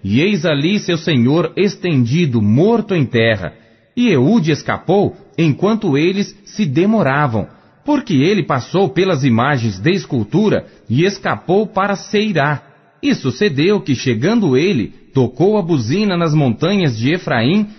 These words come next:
e os filhos de Israel desceram com ele das montanhas, e ele adiante deles. E disse-lhes: "Segui-me, porque o Senhor vos tem entregue vossos inimigos, os moabitas,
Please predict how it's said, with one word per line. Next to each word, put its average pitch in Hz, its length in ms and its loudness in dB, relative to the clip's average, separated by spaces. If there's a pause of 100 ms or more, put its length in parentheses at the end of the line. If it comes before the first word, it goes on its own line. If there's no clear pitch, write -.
(140)
e 247 140 2
os - 200 -2
filhos 190 320 2
de 127 120 0
Israel 170 500 -2
desceram 214 580 -2
com 165 300 0
ele 180 240 0
das 208 240 -2
montanhas, 143 680 0 (240)
e 104 220 2
ele 226 240 0
adiante 196 500 -2
deles. 147 500 -2 (320)
E 240 140 0
disse-lhes: 147 580 -2 (400)
"Segui-me, 233 880 0 (200)
porque 196 280 2
o 254 80 0
Senhor 226 480 0
vos 190 260 -2
tem 220 200 0
entregue 202 500 0
vossos 190 460 -4
inimigos, 175 720 0
os 214 220 2
moabitas, 185 720 0